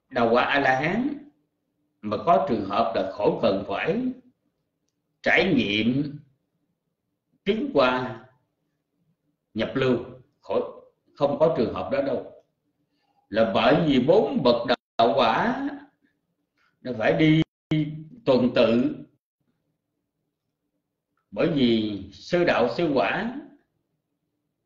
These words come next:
là sát trừ thân kiến và nghi giới cấm như không thủ thô, có phiền não, não thô. Rồi đạt đến Tư Đà Hàm á,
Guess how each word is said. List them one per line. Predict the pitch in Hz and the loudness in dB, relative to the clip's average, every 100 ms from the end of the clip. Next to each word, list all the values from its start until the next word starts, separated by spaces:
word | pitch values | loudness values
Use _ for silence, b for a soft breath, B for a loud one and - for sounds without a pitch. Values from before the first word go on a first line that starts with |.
| _ _ _ _ _ _ _ _ _ - | _ _ _ _ _ _ _ _ _ -10
là | 95 95 | -6 -4
sát | - 202 - - | -2 -2 -2 0
trừ | 123 113 95 87 - | 2 2 -2 -8 -2
thân | 151 143 | 2 2
kiến | 156 233 214 | 2 0 0
và | 95 | 0
nghi | 98 123 113 | 2 2 2
giới | 135 135 | 0 -2
cấm | 90 - - _ | -8 -8 -14 _
như | 113 127 | -6 -4
không | - - - | -2 -2 -2
thủ | - - - _ _ _ _ _ _ _ _ _ _ _ _ _ _ _ - | -6 -10 -18 _ _ _ _ _ _ _ _ _ _ _ _ _ _ _ 2
thô, | 139 127 - - - _ _ _ _ _ _ _ _ _ _ _ _ _ - | 4 4 2 -8 -20 _ _ _ _ _ _ _ _ _ _ _ _ _ -6
có | 127 | -4
phiền | 113 95 | -4 -4
não, | 92 - | -8 -12
não | 110 107 101 101 - | -10 -6 -4 -4 -2
thô. | 131 120 113 113 - _ _ _ _ _ _ _ _ _ _ _ _ _ _ _ _ _ - | 4 4 2 -4 -12 _ _ _ _ _ _ _ _ _ _ _ _ _ _ _ _ _ 0
Rồi | 113 123 | 4 6
đạt | 120 127 139 | 6 2 2
đến | 180 190 - | 0 0 0
Tư | 170 | 2
Đà | 139 113 117 | 4 2 2
Hàm | 120 120 127 | 2 2 0
á, | 170 - | -2 -6